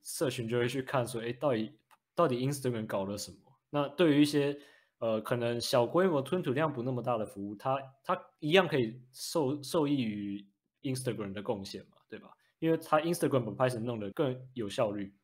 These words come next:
那其他用 Instagram 解法，即便对-，对付的用户没有那么多，他们一样可以就是变快嘛，对。所以事实上，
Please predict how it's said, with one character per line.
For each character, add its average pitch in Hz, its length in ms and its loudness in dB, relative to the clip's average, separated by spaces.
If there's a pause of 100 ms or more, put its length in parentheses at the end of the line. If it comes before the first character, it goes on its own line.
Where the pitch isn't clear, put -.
(400)
那 151 100 0
其 143 200 -4
他 135 280 6 (140)
用 135 380 2
Instagram 143 460 -2
解 110 200 -4
法， 98 260 -2 (240)
即 131 140 -4
便 151 200 2
对-， 147 340 4
对 147 240 2
付 131 260 2
的 113 100 -6
用 135 160 -2
户 120 180 -4
没 107 120 -6
有 101 60 -6
那 101 100 -6
么 101 80 -8 (100)
多， 95 140 -16 (500)
他 156 140 6
们 139 100 4
一 123 120 2
样 139 200 6
可 123 160 0
以 107 160 0
就 107 140 -6
是 107 160 -6
变 98 180 -8
快 98 200 -12 (100)
嘛， - 80 -20 (300)
对。 - 100 -20 (320)
所 139 160 -2
以 127 80 2
事 185 300 -4
实 131 180 -2
上， 139 340 2